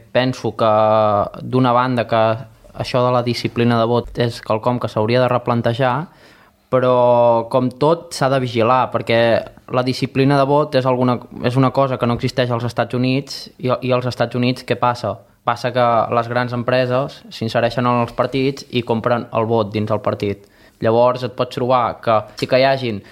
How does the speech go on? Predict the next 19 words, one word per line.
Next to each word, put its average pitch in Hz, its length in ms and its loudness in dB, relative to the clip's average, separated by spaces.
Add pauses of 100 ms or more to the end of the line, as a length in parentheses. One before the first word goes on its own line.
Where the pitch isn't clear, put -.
(140)
diversitat 123 720 -2
de 147 80 2
vot, 156 320 0
però 127 160 0
hi 123 80 2
ha 123 80 4
molt 127 220 0
vot 127 140 -2
que 131 100 -4
és - 80 -16
comprat. 107 500 -2
I, 120 60 -2 (100)
i 131 80 2
una 147 140 2
mica 160 260 2
la 135 160 2
disciplina 127 480 0
de 135 80 6
vot 151 300 0